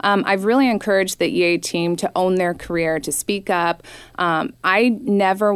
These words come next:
wanted to hire an E A that just wanted to be in a box. I want people that are eager to learn new things, to work cross-functionally,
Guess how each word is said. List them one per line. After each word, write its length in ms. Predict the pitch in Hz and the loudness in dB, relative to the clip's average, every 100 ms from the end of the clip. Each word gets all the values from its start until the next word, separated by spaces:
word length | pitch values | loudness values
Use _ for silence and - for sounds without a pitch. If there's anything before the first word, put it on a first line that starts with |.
| 185 | 0
wanted 220 | 180 175 | 0 -2
to 80 | 185 | -4
hire 280 | 180 170 175 | -4 -2 -2
an 100 | 165 | -2
E 100 | 175 165 | -2 -2
A 80 | 165 | 0
that 160 | 160 160 | -2 -2
just 160 | 175 - | -4 -2
wanted 260 | 165 165 156 | -4 -4 -6
to 40 | 165 | -8
be 140 | 160 156 | -6 -4
in 100 | 135 | -6
a 60 | |
box. 600 | - - 123 - - - - | -8 -4 -4 -4 -8 -8 -4
I 120 | 170 | -2
want 340 | 180 185 - | 0 -2 -2
people 400 | - 196 190 196 | -4 -6 0 0
that 320 | 175 170 170 - | 0 0 -2 0
are 220 | 175 165 | 0 0
eager 360 | 180 185 175 180 175 | -2 -2 0 0 0
to 80 | 170 | -4
learn 340 | 160 165 170 | -2 -2 0
new 160 | 175 165 | -2 -4
things, 720 | - 165 160 226 403 - - - - - - | -4 -4 0 0 -2 -6 -10 -16 -20 -18 -2
to 160 | - | 0
work 240 | 185 180 175 | 4 2 0
cross-functionally, 1160 | - 156 - - 170 190 - 247 247 247 277 | -4 -4 -4 -4 -4 -2 0 2 2 4 2